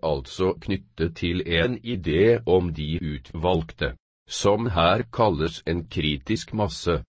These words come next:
for øvrig også det en forestilling som i ulike versjoner forekommer i New Age-spekulasjoner.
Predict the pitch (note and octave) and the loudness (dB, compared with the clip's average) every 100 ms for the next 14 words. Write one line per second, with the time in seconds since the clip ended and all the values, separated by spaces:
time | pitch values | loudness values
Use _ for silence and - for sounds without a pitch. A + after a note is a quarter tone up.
0 | _ - - D#2+ E2 D#2 C2+ D#2 F#2 F#2+ | _ -8 0 0 2 2 0 0 0 0
1 | C2+ D#2+ - - G#2 F#2 D2+ D#2 D#2 D2+ | -4 -8 -4 0 0 0 0 0 2 0
2 | E2 - G2 A#1+ B1 - D#2 D2+ E2+ A2+ | -2 0 2 2 -4 -4 -2 2 2 0
3 | - F#2+ F#2 F#2+ E2+ D#3 G2 A#1+ B1+ B1+ | -2 0 0 0 -2 -2 -4 -2 -4 -4
4 | - D2+ D2+ D2 - E2 E2 G2 G#2 - | -2 0 0 -2 -2 -2 0 0 0 0
5 | G#2 D2+ B1+ - D#2 D#2+ - E2 F2+ F#2 | 2 2 0 -2 -2 0 -2 -2 -2 0
6 | F2 F#2+ G#2+ F#2 C2+ B1 C#2+ - - F#2 | 0 0 2 2 0 -4 -8 -6 -4 -2
7 | - D#2 D#2+ E2+ G2 F#2+ D2 A#1+ | 0 0 0 0 -2 0 0 -2